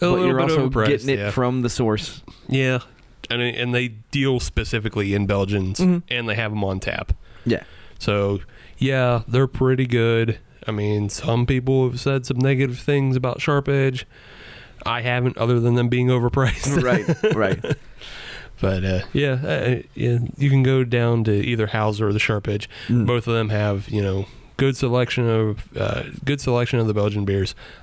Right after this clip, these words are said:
Speaker 2: I like 'em all, I
Speaker 1: Yeah.
Speaker 2: would say. I like 'em all.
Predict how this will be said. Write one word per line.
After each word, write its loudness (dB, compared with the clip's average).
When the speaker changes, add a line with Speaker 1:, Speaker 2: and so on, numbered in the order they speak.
Speaker 2:
I 0
like -2
'em -2
all, 0
I 0
Speaker 1:
Yeah. 2
Speaker 2:
would -6
say. 0
I -2
like 2
'em 2
all. 2